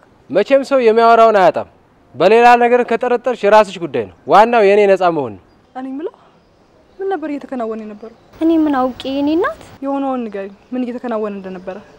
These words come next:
Speaker 2: በዚህ ስራ ላይ ዋነኛዋ እኔ ነኝ፣ ማለቴ ከባሻ ቀጥዬ፣ ከክቡር ፕሬዚዳንቱ ቀጥዬ ያለሁት እኔ ነኝ። ልረዳሽ እችላለሁ።
Speaker 3: ተጠራርተው አፍ ለአፍ ገጥመው በቡድን ሆኖ ሲያወሩ ነበር። መቼም እኔ ነብይ አይደለ፣ እንዴት ላውቅ እችላለሁ?
Speaker 2: በደቂቃ ሲገመት ምን ያህል አወሩ?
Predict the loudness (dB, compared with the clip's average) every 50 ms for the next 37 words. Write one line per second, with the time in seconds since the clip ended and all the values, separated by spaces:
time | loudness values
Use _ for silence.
0 | _ _ -10 -8 -8 -8 -10 -12 -10 -6 -4 -2 -2 -2 -2 -4 -4 -2 0 0
1 | 0 0 -4 -6 -6 -4 -4 -4 -4 -6 -10 -16 -18 -20 _ _ -20 -20 -14 -12
2 | -10 -10 -10 -10 -10 -8 -8 -10 -10 -10 -12 -16 -16 -16 -18 -20 -20 -20 -20 -20
3 | -20 _ _ -16 -14 -14 -12 -12 -12 -12 -12 -12 -12 -10 -10 -10 -10 -10 -10 -10
4 | -10 -10 -12 -14 -16 -16 -16 -14 -12 -10 -10 -10 -8 -8 -10 -10 -10 -14 -18 -18
5 | -20 -20 -20 _ _ _ _ _ _ _ -10 -8 -8 -6 -6 -8 -10 -12 -16 -18
6 | -20 -20 -20 -20 -20 -20 _ _ _ _ _ _ _ _ -12 -12 -10 -8 -6 -6
7 | -4 -4 -6 -8 _ -14 -14 -12 -6 -6 -6 -6 -6 _ -8 -6 -6 -6 -6 -8
8 | _ -10 -10 -8 -8 -8 -8 -8 -8 -8 -8 -10 -10 -10 -10 -10 -8 -8 -8 -10
9 | -10 -8 -6 -6 -6 -6 -8 -8 -10 -10 -10 -12 -12 -12 -12 -12 -14 -12 -12 -10
10 | -10 -8 -8 -8 -6 -6 -6 -8 -8 -8 -6 -8 -8 -8 -10 -10 -8 -8 -10 -10
11 | -10 -10 -10 -10 -12 _ -16 -14 -14 -12 -12 -14 -18 -20 _ _ _ _ _ _
12 | -8 -6 -6 -6 -6 -6 -6 -8 -10 -10 -12 -14 -12 -12 -10 -10 -10 -12 -14 -16
13 | -20 _ _ _ -4 -2 0 2 2 2 0 0 -2 -2 -4 -8